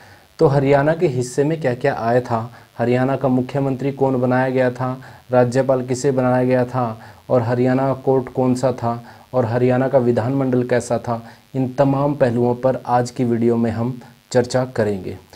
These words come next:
तो शुरुआत करते हैं, लेकिन शुरुआत करने से पहले कुछ बेसिक बातें जानते हैं जो हमें जाननी बहुत ज़्यादा ज़रूरी है, क्योंकि प्रत्येक परीक्षाओं के अंदर, चाहे एसएससी हो, एचएसएससी हो, रेलवे हो, यूपीएससी तक में एक question पूछा जाता है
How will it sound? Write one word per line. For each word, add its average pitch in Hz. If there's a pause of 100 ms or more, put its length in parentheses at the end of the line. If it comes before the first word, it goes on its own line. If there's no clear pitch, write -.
(280)
तो 131
शुरुआत 147
करते 131
हैं, 135 (160)
लेकिन 131
शुरुआत 147
करने 139
से 139
पहले 113 (320)
कुछ 185
बेसिक 143
बातें 139
जानते 120
हैं 131 (380)
जो 165 (220)
हमें 139
जाननी 135
बहुत 127
ज़्यादा 127
ज़रूरी 123
है, 123 (380)
क्योंकि 147
प्रत्येक 175
परीक्षाओं 147
के 147
अंदर, 107 (140)
चाहे 131
एसएससी 135
हो, 147
एचएसएससी 131
हो, 143
रेलवे 151
हो, 135
यूपीएससी 170
तक 143 (600)
में 131
एक 139
question 147
पूछा 143
जाता 123
है 139